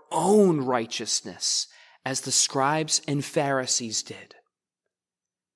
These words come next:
Make no mistake, they're not in judgment because their sins are worse than ours. The only difference between us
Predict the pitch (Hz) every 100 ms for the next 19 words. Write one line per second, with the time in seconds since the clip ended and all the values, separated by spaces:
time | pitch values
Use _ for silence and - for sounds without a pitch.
0 | _ _ 135 160 214 208 196 175 120 127
1 | 170 202 220 185 190 190 - - _ _
2 | _ _ - 175 175 135 170 190 - 143
3 | 117 - - _ _ 143 165 - 170 147
4 | - 175 165 156 127 156 156 - 135 139
5 | 101 - - - - _ _ _ _ _
6 | _ _ _ _ _ _ _ - 147 180
7 | 208 185 202 196 - - - 175 151 180
8 | 180